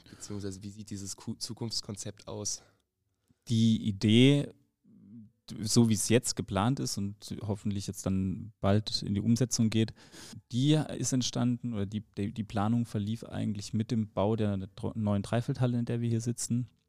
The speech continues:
Speaker 2: Das heißt, wir haben, ähm, ja, das, was jetzt da ist, eben währenddessen der Bau von der Dreifeldhalle so vorangeschritten ist, haben wir das Zukunftskonzept schon geplant.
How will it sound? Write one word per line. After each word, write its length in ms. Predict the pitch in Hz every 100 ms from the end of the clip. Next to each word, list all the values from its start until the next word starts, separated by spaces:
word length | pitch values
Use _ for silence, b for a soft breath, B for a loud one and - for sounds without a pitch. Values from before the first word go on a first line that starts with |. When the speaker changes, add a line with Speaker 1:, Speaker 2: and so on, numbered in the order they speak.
| _ _ _ _ _ _ _ -
Speaker 2:
Das 340 | 143 - -
heißt, 300 | 104 101 -
wir 120 | 101
haben, 500 | 101 98 98 98 98 -
ähm, 520 | 101 95 95 92 101 _
ja, 260 | 98 107 -
das, 180 | 98 -
was 120 | 104
jetzt 320 | 95 - - -
da 120 | - 92
ist, 200 | - -
eben 320 | 101 107 110
währenddessen 840 | 107 107 107 - 110 - 117 107
der 120 | - 101
Bau 260 | - 101
von 160 | 104 101
der 80 | 101
Dreifeldhalle 480 | - 104 107 110
so 100 | 101
vorangeschritten 760 | 104 101 101 113 113 117 - 110
ist, 160 | -
haben 140 | 107 101
wir 220 | 101 98 b b b b
das 240 | - - -
Zukunftskonzept 720 | 127 120 123 - 113 104 -
schon 140 | 104
geplant. 460 | 101 - 104 120